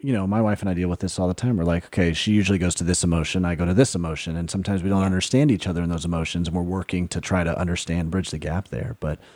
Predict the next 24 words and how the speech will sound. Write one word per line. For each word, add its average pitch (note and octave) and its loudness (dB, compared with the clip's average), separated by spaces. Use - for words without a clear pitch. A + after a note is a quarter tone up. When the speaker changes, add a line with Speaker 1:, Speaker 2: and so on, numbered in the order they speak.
Speaker 2:
Yeah. F3+ -8
Speaker 1:
talk B2 -2
about G2 2
your G2 2
dynamic F2+ 2
a C#2+ -6
little C#2+ -4
bit. C#2 -4
Speaker 2:
Absolutely. G#3+ 0
I F#3 -2
mean, F#3+ 0
I G3 -2
think G3 -4
I, F#3+ 0
I G3+ 2
tended G3 -2
to F3 -2
be F#3+ 0
just F3+ -4
easily G3 2
overwhelmed E3+ -2
and D#3+ -2
very E3+ 0
sad. C#3+ -2